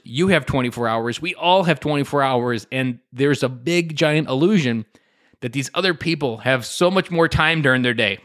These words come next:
They have the exact same time as you. They've just learned how to maximize it.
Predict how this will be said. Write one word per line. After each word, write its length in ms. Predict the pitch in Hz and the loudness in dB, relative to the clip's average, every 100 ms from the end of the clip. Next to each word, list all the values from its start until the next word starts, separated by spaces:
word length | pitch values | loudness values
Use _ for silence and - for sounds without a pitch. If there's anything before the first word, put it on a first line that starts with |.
| _ | _
They 100 | 208 | -4
have 140 | 226 | -4
the 100 | 202 | -4
exact 440 | 233 147 156 165 - | -4 0 2 2 -2
same 200 | 156 139 | -6 -4
time 240 | 147 143 | -2 -2
as 140 | 110 | 0
you. 260 | 120 139 135 - _ _ _ _ | 0 0 0 -6 _ _ _ _
They've 140 | 127 | -8
just 220 | 120 135 139 | -6 -6 -4
learned 180 | 127 117 | -2 0
how 80 | |
to 60 | 123 | -2
maximize 800 | 123 143 151 - 127 107 101 95 | 0 0 -2 -2 0 0 0 -4
it. 160 | 95 | -10